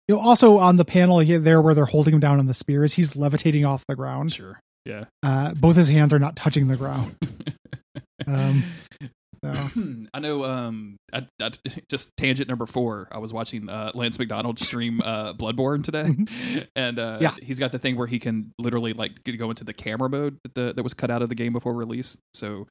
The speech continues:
Speaker 2: uh, it just
Speaker 1: Mm-hmm.
Speaker 2: freezes everything on the screen, and you can move the camera around, which is the coolest fucking thing. And I really wish that you could just have
Speaker 1: That's
Speaker 2: that.
Speaker 1: awesome.
Speaker 2: Um, so
Speaker 1: Yeah.
Speaker 2: he was playing around with the, uh, Kirkhammer, and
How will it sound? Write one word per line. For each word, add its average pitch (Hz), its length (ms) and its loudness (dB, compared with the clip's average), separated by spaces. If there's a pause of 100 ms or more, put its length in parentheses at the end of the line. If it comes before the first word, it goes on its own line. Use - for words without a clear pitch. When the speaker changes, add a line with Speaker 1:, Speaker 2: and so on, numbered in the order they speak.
(380)
Speaker 2:
uh, 117 200 -10
it 120 120 -8
just 143 180 -2
Speaker 1:
Mm-hmm. 208 80 -6
Speaker 2:
freezes 120 400 -2
everything 117 380 -4
on 113 60 -4
the 104 60 -6
screen, 113 300 -10
and 107 140 -10
you 107 40 -14
can 107 120 -12
move 104 100 -10
the 104 80 -14
camera 110 300 -6
around, 117 240 -6
which 110 160 -10
is 117 80 -12
the 113 100 -10
coolest 117 480 -6
fucking 113 280 -8
thing. 110 200 -12
And 107 80 -12
I 104 40 -12
really 107 200 -10
wish 110 200 -8
that 113 60 -10
you 107 60 -12
could 107 100 -12
just 107 140 -12
have 107 240 -6
Speaker 1:
That's 127 160 2
Speaker 2:
that. 156 60 -2
Speaker 1:
awesome. 139 260 -8
Speaker 2:
Um, 107 360 -10 (420)
so - 100 -4
Speaker 1:
Yeah. 131 80 2
Speaker 2:
he 147 60 6
was 139 100 2
playing 151 240 0
around 135 300 0
with 117 260 -8 (100)
the, 107 400 -14
uh, 107 280 -10
Kirkhammer, 113 540 -6 (460)
and 117 360 -6